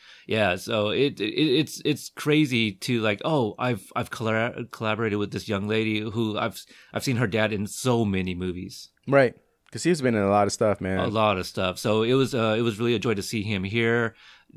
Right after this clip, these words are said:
Speaker 1: Didn't know about this character, but I love his name, Da Da Da Man. I, I love it. That's, that's actually
Speaker 2: <laughs>
Speaker 1: kinda cool. Um, Russell Wong, did not know he was in this movie, but I know him from Romeo Must Die.
Speaker 2: Yeah, I remember him 'cause he was, he was in,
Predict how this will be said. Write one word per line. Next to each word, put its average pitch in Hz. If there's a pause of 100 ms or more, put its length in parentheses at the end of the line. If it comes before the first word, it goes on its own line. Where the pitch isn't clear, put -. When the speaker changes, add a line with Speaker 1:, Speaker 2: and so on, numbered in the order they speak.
Speaker 1:
Didn't 147
know 147
about 131
this 120
character, 98
but 101
I 113
love 110
his 110
name, 95
Da 104
Da 101
Da 104
Man. 92
I, 107
I 104
love 107
it. 95
That's, -
that's 110
actually -
Speaker 2:
<laughs> -
Speaker 1:
kinda 92
cool. 101 (380)
Um, 107
Russell 143
Wong, 165 (220)
did 180
not 202
know 185
he 196
was 185
in 185
this 180
movie, 175
but 107
I 113
know 143
him 139
from 117
Romeo 123
Must 117
Die. 113 (280)
Speaker 2:
Yeah, 127 (140)
I 135
remember 143
him 131 (140)
'cause 139
he 185
was, 180
he -
was 175
in, 151